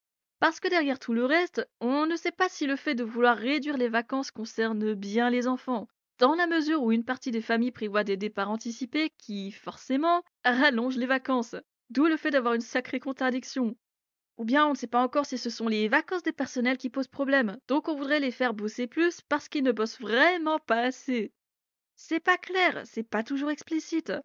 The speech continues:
On sait juste que les vacances posent problème, les grandes vacances en particulier. Le fait est que tous ne pourront pas en profiter, quoi qu'il arrive.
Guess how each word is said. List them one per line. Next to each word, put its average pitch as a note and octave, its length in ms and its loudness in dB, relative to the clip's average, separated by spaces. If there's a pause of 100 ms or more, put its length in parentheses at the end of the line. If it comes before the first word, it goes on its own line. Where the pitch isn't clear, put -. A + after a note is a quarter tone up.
(420)
On B3+ 100 -4
sait D#4 220 -4
juste E4+ 320 -2
que C#4+ 140 -2
les C4 100 2
vacances B3 400 0
posent C4 300 -4
problème, C4 640 0 (160)
les F#3 160 -4
grandes B3 240 -2
vacances C#4 340 -4
en C4+ 60 -4
particulier. C4+ 760 -4 (920)
Le A#3+ 200 0
fait F#4 240 -4
est G4 80 -2
que C#4 100 -6 (140)
tous E4 280 -2
ne D4+ 60 -2
pourront B3+ 300 0
pas A#3+ 160 6
en B3 80 2
profiter, B3+ 640 -6
quoi A3+ 160 -6
qu'il B3 220 -2
arrive. B3 400 -2